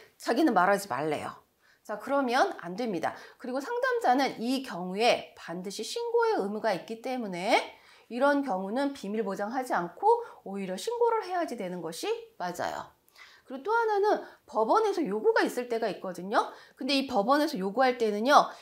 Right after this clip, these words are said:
어, 이 내담자에 대해서 동의를 얻고 최소한의 것들만 줄 수 있다라고 이야기를 합니다. 내가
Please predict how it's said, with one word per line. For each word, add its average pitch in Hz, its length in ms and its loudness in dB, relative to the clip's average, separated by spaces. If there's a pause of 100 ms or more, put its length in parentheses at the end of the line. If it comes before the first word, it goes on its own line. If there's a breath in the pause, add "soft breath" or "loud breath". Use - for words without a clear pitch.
(300 loud breath)
어, 220 340 4
이 254 160 4
내담자에 240 760 10
대해서 196 460 -2
동의를 240 500 0
얻고 180 260 -4 (340 loud breath)
최소한의 508 1160 4
것들만 214 600 4 (200)
줄 220 160 -10
수 220 180 -10
있다라고 220 720 4
이야기를 175 560 -6
합니다. 226 420 -4 (300 loud breath)
내가 277 400 10